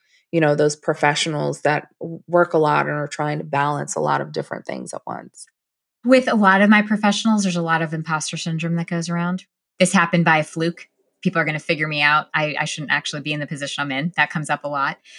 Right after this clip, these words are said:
Speaker 2: There's a lot of self-doubt, just in terms of, "I'm not really good enough." That false belief is a really common one. "I'm not good enough." Uh, so that comes up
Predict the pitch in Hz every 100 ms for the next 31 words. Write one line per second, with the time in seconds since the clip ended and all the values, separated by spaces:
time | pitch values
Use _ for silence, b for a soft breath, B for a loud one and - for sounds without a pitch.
0 | B 196 196 190 185 175 175 165 - 131
1 | 165 - _ - 175 160 165 156 160 151
2 | 151 156 143 135 - B B B - 180
3 | 175 165 170 165 156 147 143 147 165 -
4 | _ _ 185 180 - 170 170 - 160 156
5 | 160 147 143 143 - 135 135 139 139 147
6 | - 147 135 143 139 135 139 165 - _
7 | b b b - 156 139 - 151 139 -
8 | 160 151 -